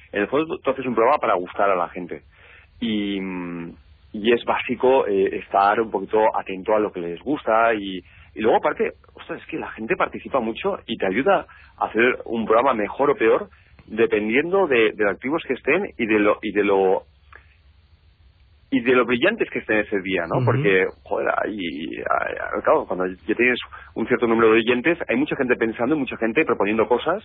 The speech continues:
Speaker 1: y comentando cosas curiosas que, que te dejan con la boca, eh, con la boca abierta, ¿no? Y, y ahí, ahí está la clave, pero no, no era por, no era por decir, "Si hacemos esto tendremos más éxito", sino porque nos parecía normal.
Speaker 2: Joder, eso es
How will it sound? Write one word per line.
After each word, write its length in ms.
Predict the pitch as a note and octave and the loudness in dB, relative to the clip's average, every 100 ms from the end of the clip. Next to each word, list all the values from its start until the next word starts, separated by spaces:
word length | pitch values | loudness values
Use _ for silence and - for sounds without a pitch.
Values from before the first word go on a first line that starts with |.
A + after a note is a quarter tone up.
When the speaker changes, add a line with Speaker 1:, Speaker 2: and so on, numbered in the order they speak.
| - - - - - | -16 -20 -20 -10 -4
Speaker 1:
y 100 | A#3+ | 0
comentando 500 | G#3+ G3+ A3+ D#3+ D#3+ | 2 2 2 2 0
cosas 280 | D3+ D3+ - | 0 -2 -4
curiosas 420 | C3 C#3 F#3 F#3 | -2 -2 -2 0
que, 240 | A#2 G#2 | 2 2
que 80 | G2+ | 2
te 80 | G#2 | -2
dejan 180 | G#2+ C3 | -2 0
con 100 | A2 | 2
la 60 | |
boca, 240 | G2 F2 - | 2 -2 -6
eh, 180 | F#2+ F2 | -6 0
con 80 | |
la 60 | F2+ | 0
boca 180 | G#2 G2 | 2 0
abierta, 340 | F#2 B2 F2+ | 0 0 -2
¿no? 160 | F#2 C#3 | -4 -4
Y, 160 | G2 F2+ | -4 -8
y 100 | - | -4
ahí, 340 | F2+ F#2+ A#2+ A2 - - - - - - | -2 0 0 -2 -4 -20 -20 -20 -16 -4
ahí 180 | F#2+ A#2 | 0 2
está 160 | D3+ | 2
la 120 | A#2 | 2
clave, 260 | - G#2+ G2+ | 4 2 2
pero 200 | F#2 G2 | 0 -2
no, 200 | G#2+ B2+ | 0 0
no 100 | B2+ | 2
era 100 | E3 | 0
por, 360 | F3 D3 A#2+ G#2 | 4 2 2 0
no 80 | B2 | -2
era 100 | D#3+ | 0
por 220 | D3+ C3+ A2+ | 0 -2 -2
decir, 240 | A#2 A2 | -2 -2
"Si 40 | A2+ | -2
hacemos 280 | A2 E3+ E3 | -4 -4 -4
esto 180 | D3 D3 C#3+ | -4 -4 -2
tendremos 380 | B2 A#2+ A#2+ A#2+ | -2 0 -2 0
más 180 | A2+ G2+ | -2 -2
éxito", 340 | F2+ F#2 E2+ G2 | -6 -10 -10 -6
sino 140 | F#2+ | -4
porque 340 | - F2 F#2 E2+ - - - | -4 0 -2 -2 -16 -18 -12
nos 100 | - | -4
parecía 280 | F#2 F2 A#2 | -2 0 0
normal. 400 | G2 E2+ F2+ D#2+ _ - - - | 0 2 0 0 _ -20 -20 -4
Speaker 2:
Joder, 140 | E3 A#2+ | -4 -2
eso 200 | C#3+ C#3 | -2 0
es 80 | A#3 | -2